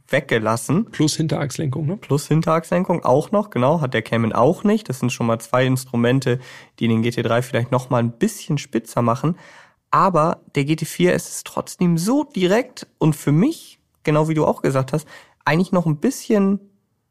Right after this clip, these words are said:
Speaker 1: angenehmer zu fahren, zumindest auf der Straße. Auch das Fahrwerk, klar, das ist ein super sportliches Fahrwerk, keine Frage. Aber ich bin zum Beispiel immer auf normal gefahren. Also man kann die Dämpfer, adaptive Dämpfer auch noch härter stellen.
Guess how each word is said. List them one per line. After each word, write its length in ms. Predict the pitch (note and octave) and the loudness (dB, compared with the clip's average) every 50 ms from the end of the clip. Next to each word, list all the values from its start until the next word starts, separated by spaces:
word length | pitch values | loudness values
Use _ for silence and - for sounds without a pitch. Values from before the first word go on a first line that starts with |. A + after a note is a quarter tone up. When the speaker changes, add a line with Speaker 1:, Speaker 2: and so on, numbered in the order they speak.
| _ _ _ - | _ _ _ -2
Speaker 1:
angenehmer 540 | - D#3+ G3 A3 A3 E3 C3 B2 B2 A#2+ A#2 | 0 2 4 4 4 4 4 6 4 4 2
zu 120 | - - A#2+ | 0 -4 -6
fahren, 320 | - - C3 C#3 E3+ G3 | -2 0 2 2 2 2
zumindest 460 | - - C3 C#3 D#3 F#3 G3 - - | 2 2 4 4 4 4 2 2 -2
auf 100 | F3 - | -4 -2
der 140 | - B2+ A#2 | -2 -2 -2
Straße. 640 | - - - B2 B2 C3 D3 D3+ - - A3 C4+ - - - - - - - - - - _ _ _ _ _ - | -2 -2 0 2 2 2 2 0 0 0 0 0 -2 -6 -20 -20 -20 -20 -20 -20 -20 -20 _ _ _ _ _ 2
Auch 180 | D3 F3 F3+ - | 2 2 2 2
das 220 | - D3 C3+ - | 0 -2 -2 -2
Fahrwerk, 680 | - - - - - - A2+ - A#2 B2+ C3 C3 - - _ _ _ _ _ | -4 0 2 4 4 4 4 4 2 2 2 -2 -6 -20 _ _ _ _ _
klar, 360 | - - - - D#3+ F#3 F#3 | -10 -2 0 2 2 2 2
das 220 | F#3+ - - D3 - | 0 -2 -4 -4 -4
ist 240 | - C#3+ C#3+ - - | -4 -6 -4 -2 -2
ein 80 | C#3+ | 0
super 300 | C3 D3+ G3 G3+ F#3+ E3 | 0 0 0 2 2 0
sportliches 580 | D#3 - - D#3+ E3+ - - D#3+ D3+ - C3 - | 0 0 2 2 2 2 0 -4 -6 -6 -8 -8
Fahrwerk, 560 | - - D#3+ E3+ E3+ E3+ F#3+ F#3+ F#3+ F#3+ - | -2 0 0 0 2 2 2 0 0 -2 -4
keine 280 | - - D3+ C#3+ C#3+ C3+ | -4 -2 0 0 0 0
Frage. 440 | - - C#3+ D3 D#3+ E3+ F#3+ G#3+ - - - - - - - - | 0 0 2 2 2 2 0 0 -2 -6 -16 -20 -20 -18 -8 -2
Aber 160 | A2+ B2+ D3 | 0 2 2
ich 100 | E3+ - | 2 2
bin 140 | - G3 F#3 | 0 0 0
zum 160 | - F3 D#3 | 2 2 2
Beispiel 340 | D3 D3 - - - C#3 - | 2 2 0 0 0 0 2
immer 280 | D3 D#3+ E3 D#3+ D3 | 4 4 4 4 4
auf 200 | - C3+ C3 - | 2 0 0 0
normal 480 | - B2 A#2 A#2 A#2 A#2 B2+ C#3+ D#3+ F3+ | 0 2 2 4 4 2 2 2 2 0
gefahren. 420 | G3+ G3+ - - G#3 G#3+ G#3+ A3 | -2 -4 -2 0 0 2 2 2
Also 160 | F3+ C#3 B2+ | 2 0 0
man 160 | A#2+ B2 B2 B2+ | 2 0 0 0
kann 200 | - C3+ B2 A#2+ | 0 -2 0 0
die 100 | A#2+ B2 | 0 0
Dämpfer, 400 | A#2 B2 C3+ D#3 - - B2+ - | 0 2 2 2 0 0 -2 0
adaptive 420 | B2 B2 A#2 - - B2 A2+ A#2 | 0 0 -2 -2 -4 -6 -4 -2
Dämpfer 360 | A#2+ A#2+ C3 D3+ - D3+ - | 0 0 0 0 0 -2 -2
auch 80 | B2+ B2 | 0 0
noch 200 | B2+ A2 - - | -2 -2 -4 -8
härter 440 | - - C#3 C#3 D3+ - - F#3+ F3+ | -4 0 0 0 0 0 -2 -2 -2
stellen. 460 | - - - F#3+ G3 G#3+ A#3 C4 | -2 0 0 2 2 2 2 0